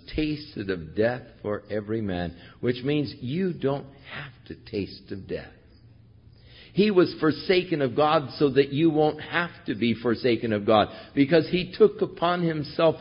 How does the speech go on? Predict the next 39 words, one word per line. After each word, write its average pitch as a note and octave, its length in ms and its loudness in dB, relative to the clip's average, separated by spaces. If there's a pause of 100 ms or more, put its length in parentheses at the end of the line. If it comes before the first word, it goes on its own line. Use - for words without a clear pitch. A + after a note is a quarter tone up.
your F3 240 4
sin D#3+ 520 0 (200)
and D3 260 4
the D3 420 2
consequence D#3 840 0
of A#2+ 100 2
your B2+ 160 6
sin, A#2+ 380 2 (420)
that E3 220 6 (180)
separation G3+ 680 6
from E3 200 0
God. F3+ 320 6 (540)
For F#3+ 260 10
as F3 280 8 (360)
the D3+ 140 8
prophet G3+ 520 2 (200)
said, B2 480 4 (280)
"God's D4+ 340 8
hand A3 300 4
is E3+ 140 4
not D#3+ 300 6
short F3 240 4
that E3 100 0
he D#3+ 80 4
cannot E3+ 460 4
save, G#3+ 480 2
neither D4+ 420 6
is C4 140 2
his A3+ 200 2
ear B3 200 8
heavy A#3+ 320 4
that F#3 160 6
he F#3 80 2
cannot F#3 360 6
hear, F3+ 280 4 (200)
but A#3 200 12
your A#3+ 180 12
sins D4 800 2
have F#3+ 220 2